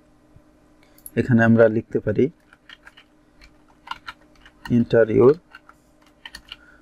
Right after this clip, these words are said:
phone। তো এটাকে কপি করে আমরা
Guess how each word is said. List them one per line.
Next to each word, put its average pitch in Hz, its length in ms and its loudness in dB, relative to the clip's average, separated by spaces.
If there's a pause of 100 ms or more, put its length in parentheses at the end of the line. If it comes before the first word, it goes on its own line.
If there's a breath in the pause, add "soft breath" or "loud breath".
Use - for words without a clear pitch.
(520 soft breath)
phone। 95 240 0 (3250 soft breath)
তো 120 80 -2
এটাকে 113 300 0
কপি 123 260 -4
করে 113 220 0
আমরা 107 320 0